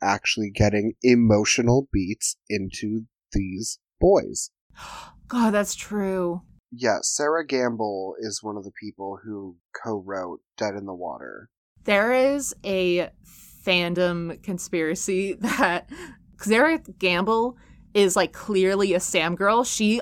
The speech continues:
Speaker 2: always write the most, like, angsty, tortured Sam episodes. <laughs> She clearly has a preference.
Speaker 1: Yes.
Speaker 2: At least
Speaker 1: Also,
Speaker 2: from what I have heard.
Speaker 1: correction, I was wrong on the director,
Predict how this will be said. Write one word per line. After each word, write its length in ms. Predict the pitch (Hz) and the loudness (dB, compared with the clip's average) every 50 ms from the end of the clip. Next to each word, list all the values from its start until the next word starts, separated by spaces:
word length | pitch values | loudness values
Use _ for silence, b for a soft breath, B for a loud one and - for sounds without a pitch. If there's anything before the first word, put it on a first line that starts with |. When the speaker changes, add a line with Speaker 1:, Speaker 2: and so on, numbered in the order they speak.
| - - - | -2 0 4
Speaker 2:
always 540 | 220 202 202 208 208 233 233 233 214 - | 4 6 6 8 6 6 6 4 0 0
write 300 | 175 175 185 185 185 185 | 2 4 4 6 4 4
the 100 | - 202 | 2 0
most, 320 | 190 180 180 180 190 - - | 2 4 2 2 0 0 0
like, 260 | 208 175 165 - - b b b b b b - - | 0 0 -2 -4 -10 b b b b b b -8 -2
angsty, 600 | - 208 202 196 202 - - - - 208 202 190 | 0 2 2 2 2 0 -4 -4 -4 -4 -2 -4
tortured 600 | - - - 196 185 175 170 - - 190 170 175 - | -6 -4 0 2 2 2 2 2 0 0 0 0 -2
Sam 360 | - - 190 170 165 160 147 | -4 -2 0 0 0 0 0
episodes. 960 | 143 147 - 202 190 - - 196 156 170 160 196 208 208 - - - - - - - | -2 -2 0 0 0 0 0 0 0 0 0 -2 -2 -6 -8 -10 -12 -12 -12 -14 -18
<laughs> 40 | - - - - - - - - - B B B B B B | -20 -20 -20 -20 -20 -20 -20 -20 -20 B B B B B B
She 180 | - - 220 214 | -8 -6 -6 -6
clearly 460 | - - - 226 208 196 190 190 190 | -2 0 2 4 6 6 4 4 4
has 220 | 214 180 175 196 208 | 4 2 2 0 0
a 40 | |
preference. 960 | 180 - - - - - - - - - - 190 - - - - - - - - - - - - _ | -4 -4 -4 -4 -4 -4 -6 -6 -4 -4 -4 -6 -8 -10 -14 -14 -14 -14 -16 -20 -20 -20 -20 -20 _
Speaker 1:
Yes. 440 | - 110 110 85 - - - - - - 127 131 127 | -6 -4 -2 -2 -2 -2 -4 -2 4 6 6 8 8
Speaker 2:
At 120 | 220 226 | 8 8
least 140 | - 117 110 104 - | 8 6 6 4 2
Speaker 1:
Also, 100 | 202 - - | -2 -6 -10
Speaker 2:
from 320 | - - 196 202 190 185 175 | -8 0 2 2 2 4 2
what 160 | 170 170 170 | 2 2 2
I 140 | 160 151 143 | 2 2 2
have 180 | 143 160 156 | 2 0 0
heard. 320 | - - - - - - 180 | -2 -6 -8 -8 -8 -6 -4
Speaker 1:
correction, 460 | - - 123 120 107 101 - - 117 107 | -2 2 4 4 4 4 2 0 0 2
I 120 | 110 107 | 2 2
was 200 | 104 110 107 107 | 2 0 0 0
wrong 280 | 107 107 117 113 110 113 | 2 6 6 6 6 6
on 180 | 113 113 110 | 2 0 0
the 80 | 107 107 | -2 -4
director, 720 | - - 98 92 95 101 98 - - - - 143 143 160 | -4 -6 -6 -4 -2 -2 -2 -4 -6 -8 -6 -4 -4 -4